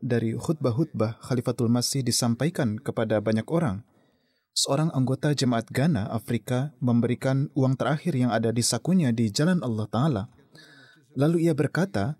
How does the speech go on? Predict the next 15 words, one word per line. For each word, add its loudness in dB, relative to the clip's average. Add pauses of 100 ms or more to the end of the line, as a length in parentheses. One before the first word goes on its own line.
(300)
bahwa 2
begitu -2
keluar 0
dari 0
masjid, 0 (400)
ia 2
menerima 2
dua 0
panggilan 2
telepon 0 (400)
yang 2
mengubah 2
jalan 2
hidupnya, 0 (560)
yaitu -2